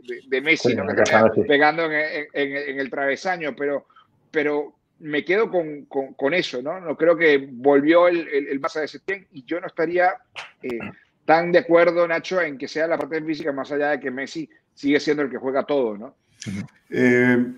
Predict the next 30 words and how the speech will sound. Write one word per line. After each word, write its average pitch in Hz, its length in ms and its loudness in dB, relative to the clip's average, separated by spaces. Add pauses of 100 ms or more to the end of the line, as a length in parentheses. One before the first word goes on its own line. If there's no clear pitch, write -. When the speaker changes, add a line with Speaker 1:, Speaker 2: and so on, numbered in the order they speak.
(140)
Speaker 3:
a 127 120 6
ver, 151 140 8
Luis, 143 480 8
Luis 147 220 8
Suárez 190 280 8
después 156 240 6
del 160 120 4
partido, 156 680 4 (100)
eh, 117 240 2
habló 127 600 6
de 123 160 2 (100)
esa 120 240 0
parte 113 300 0
física, 101 380 -2
¿no? 151 260 -4
Dijo 117 180 -2
que, 110 360 0
que 107 80 -4
se 107 80 -2
habían 110 540 0
sentido 107 340 4
agotados 117 540 4
después 110 260 0
del 113 60 0
partido 110 260 -2
en 110 60 0
Villarreal. 104 380 0
Yo 156 120 2
creo 190 200 4
que, 143 200 6